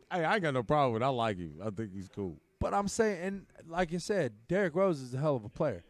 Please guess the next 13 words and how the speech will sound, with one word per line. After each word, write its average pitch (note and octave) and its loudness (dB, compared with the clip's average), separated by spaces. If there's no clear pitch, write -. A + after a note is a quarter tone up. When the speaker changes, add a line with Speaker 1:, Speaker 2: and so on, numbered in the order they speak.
Speaker 2:
However, F3 0
if D3 -12
you A3+ 2
don't C4 12
deserve F3+ 0
to F3+ -6
be G3 -2
in G3+ -2
the, F3+ -4
in F3+ -4
the E3 -2
All-Star F#3 -2
team, F#3 -6